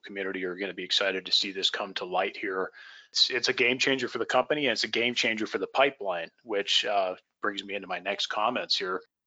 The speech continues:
You know, it's, it's pretty clear in the market that Taseko gets some credit for Gibraltar. Now, I think Russ would say maybe that, uh, that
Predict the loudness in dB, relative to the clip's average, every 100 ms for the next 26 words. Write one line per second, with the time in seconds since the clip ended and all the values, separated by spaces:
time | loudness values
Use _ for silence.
0 | _ -20 -2 4 6 6 4 -2 2 4
1 | 4 4 6 6 6 0 4 4 4 0
2 | -4 -10 -6 -6 -8 _ -4 2 4 4
3 | 2 2 0 -2 2 4 4 4 4 6
4 | 4 4 4 4 2 -4 -4 2 4 4
5 | 2 -10 -14 _ 0 0 -2 -10 -12 -10
6 | -4 -2 -2 0 0 2 0 -6 -8 -10
7 | -10 -8 -6 -4 -6